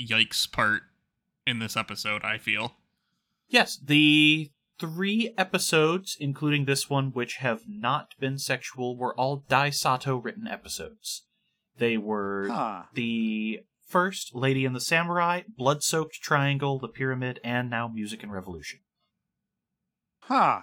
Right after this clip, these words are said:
Speaker 2: He has
Speaker 3: Huh. That
Speaker 2: one
Speaker 3: is
Speaker 2: more,
Speaker 3: interesting.
Speaker 2: which we'll cover next week. Let's see if nobody fucks in that one.
Speaker 3: Hmm.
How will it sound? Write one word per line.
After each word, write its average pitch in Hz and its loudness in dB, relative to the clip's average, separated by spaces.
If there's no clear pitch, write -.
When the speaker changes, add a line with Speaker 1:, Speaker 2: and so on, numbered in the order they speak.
Speaker 2:
He 160 -2
has 135 4
Speaker 3:
Huh. - -10
That 123 2
Speaker 2:
one 208 4
Speaker 3:
is 226 4
Speaker 2:
more, 165 2
Speaker 3:
interesting. 190 0
Speaker 2:
which - -4
we'll 127 -4
cover 123 -2
next 120 -4
week. 180 -8
Let's 127 -6
see 139 -2
if 131 -6
nobody 117 -4
fucks - -6
in 110 -4
that 87 -8
one. - -20
Speaker 3:
Hmm. 143 -4